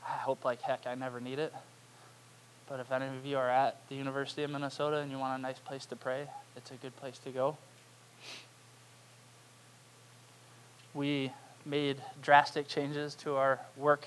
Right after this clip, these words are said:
environments and <laughs> lives. I never wanted to ner-, work in nonprofit, and I definitely never wanted to work at the Ronald McDonald House before I lived in one. But these new dreams appear when we decide to follow a path that isn't the one we choose,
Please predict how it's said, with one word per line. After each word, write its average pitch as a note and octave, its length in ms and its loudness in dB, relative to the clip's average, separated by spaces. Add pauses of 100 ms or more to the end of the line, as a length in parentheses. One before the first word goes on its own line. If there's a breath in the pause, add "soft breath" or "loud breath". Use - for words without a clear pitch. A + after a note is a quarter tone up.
(120)
environments D3 680 4
and D3 140 0
<laughs> - 20 -2
lives. D3 600 4 (1500 loud breath)
I C#3+ 100 -2
never C#3+ 280 4
wanted C#3 260 2
to C#3 100 -2
ner-, C3+ 280 -2
work C#3 180 0
in C#3 120 -2
nonprofit, C3+ 560 2
and C#3 140 -4
I C3+ 80 0
definitely C#3 440 2
never C3+ 320 2
wanted C3+ 280 0
to C#3 80 -4
work C3+ 200 0
at C3+ 100 -8
the C3+ 80 -4
Ronald C3+ 240 2
McDonald C3+ 420 -2
House C3 280 4
before C#3+ 280 0
I C#3+ 80 6
lived C#3+ 260 -2
in C#3+ 140 0
one. D#3 240 0 (1500 loud breath)
But B2+ 80 -10
these C3+ 180 -8
new D3 140 -6
dreams C3 400 -8
appear C3 420 -10
when B2+ 200 -8
we C3 100 -8
decide C3+ 380 -4
to C3+ 80 -6
follow C3 340 4
a C3 60 2
path A#2+ 420 -4
that C#3 140 -2
isn't C3 280 -6
the C3 80 -8
one B2+ 220 -4
we B2 140 -6
choose, A2+ 400 -10